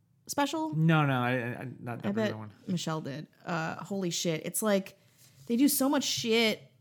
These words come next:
Speaker 1: and they, it's, like, inconclusive kind of a thing. And they talk, they heavily implicate Burke and then their parents kind of covering it up.
Speaker 2: And Burke is, is the son.
Speaker 1: Yeah.
Speaker 2: Yeah.
Speaker 1: Um, and his, like,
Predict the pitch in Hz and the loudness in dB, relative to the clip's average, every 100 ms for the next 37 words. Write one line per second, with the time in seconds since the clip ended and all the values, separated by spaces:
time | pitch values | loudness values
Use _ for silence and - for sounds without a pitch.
0 | _ 208 208 185 196 196 196 180 190 175 | _ 0 2 2 -2 0 2 2 2 2
1 | 170 156 - - - - - - 156 170 | 2 -2 -2 -4 -6 -12 -8 -4 -2 -2
2 | - 107 - 190 196 196 226 220 262 226 | -6 -8 0 4 4 4 4 4 4 2
3 | 240 320 370 175 208 202 - 175 - 139 | 2 0 0 10 12 12 4 0 0 0
4 | 165 - - _ _ - 175 170 165 139 | 0 -2 -16 _ _ -2 2 4 2 0
5 | 170 165 160 - 165 151 165 151 151 135 | -2 -2 -2 -2 -4 -4 -4 -2 -2 0
6 | 151 220 - - - - 156 170 165 147 | 2 2 -2 -20 -12 -2 2 4 4 2
7 | 117 120 104 - 117 107 104 - - 104 | 0 -2 -4 -4 -4 -4 -6 -8 -8 -8
8 | - _ _ 226 170 - 139 98 - _ | -8 _ _ 0 0 0 -4 -4 -8 _
9 | 139 - 202 185 170 165 - 175 175 160 | -14 -2 4 4 4 2 2 4 4 2
10 | 160 156 - | -2 -6 -10